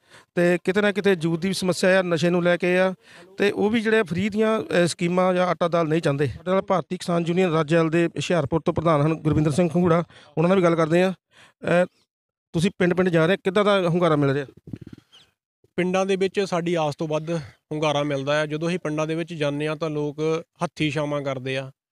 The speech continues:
Speaker 2: ਇੱਥੋਂ ਤੱਕ ਕੁਝ ਪਿੰਡਾਂ ਦੇ ਵਿੱਚ ਤਾਂ ਇੱਦਾਂ ਹੋਇਆ ਵੀ ਲੋਕਾਂ ਨੇ ਬਾਕੀ ਪਾਰਟੀਆਂ ਝੰਡੇ ਵੀ ਲਾ ਕੇ ਸੁੱਟ ਦਿੱਤੇ। ਕਹਿੰਦੇ ਕਿਸਾਨੀ ਜਿਹੜਾ ਆ ਇਹ ਸਾਡਾ ਆਪ ਦਾ ਆ, ਮਜ਼ਦੂਰਾਂ ਦਾ ਆ ਤਾਂ ਕਿਸਾਨਾਂ ਦਾ, ਸਾਡੀ ਆਪ ਦੀ ਪਾਰਟੀ ਆ।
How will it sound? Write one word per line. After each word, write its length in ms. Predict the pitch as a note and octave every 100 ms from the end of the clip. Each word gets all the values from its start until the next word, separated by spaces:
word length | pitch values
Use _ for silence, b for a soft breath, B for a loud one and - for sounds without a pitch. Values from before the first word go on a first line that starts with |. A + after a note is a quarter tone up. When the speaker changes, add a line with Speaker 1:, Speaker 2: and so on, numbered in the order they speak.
| _ _ _ -
Speaker 2:
ਇੱਥੋਂ 200 | D#3+ F#3
ਤੱਕ 160 | F#3
ਕੁਝ 260 | G3 - G3
ਪਿੰਡਾਂ 380 | G3 F3 F3 F3
ਦੇ 100 | F3+
ਵਿੱਚ 420 | E3+ - - F3+
ਤਾਂ 80 | F#3
ਇੱਦਾਂ 220 | E3+ E3
ਹੋਇਆ 200 | E3+ E3
ਵੀ 300 | E3+ G3 G3
ਲੋਕਾਂ 320 | F3+ E3 - F3
ਨੇ 60 |
ਬਾਕੀ 300 | E3 D#3 F3
ਪਾਰਟੀਆਂ 380 | D#3+ D#3 D3+ E3+
ਝੰਡੇ 280 | G3 F3+ D3
ਵੀ 140 | D#3
ਲਾ 160 | D3 C#3+
ਕੇ 100 | D#3+
ਸੁੱਟ 200 | - D3
ਦਿੱਤੇ। 280 | C#3+ - C3 C3 _ _
ਕਹਿੰਦੇ 240 | D#3+ E3+ F#3
ਕਿਸਾਨੀ 560 | - F3 D3+ D3+ D#3+
ਜਿਹੜਾ 560 | E3 E3 E3+ D3+ D#3 E3
ਆ 60 | F#3 _ _ F3+
ਇਹ 60 |
ਸਾਡਾ 400 | E3+ D#3+ D#3+ D3
ਆਪ 100 | C#3
ਦਾ 260 | C#3+ D3 D#3+
ਆ, 20 |
ਮਜ਼ਦੂਰਾਂ 480 | E3 C#3+ C3+ C3+ D3+
ਦਾ 180 | D3+ D#3
ਆ 40 |
ਤਾਂ 100 | D#3
ਕਿਸਾਨਾਂ 400 | D#3 - C3 B2+
ਦਾ, 120 | B2+
ਸਾਡੀ 260 | B2+ D3+ D3+
ਆਪ 220 | D3 C#3
ਦੀ 100 | C#3
ਪਾਰਟੀ 420 | B2+ B2+ B2 B2+
ਆ। 120 | B2+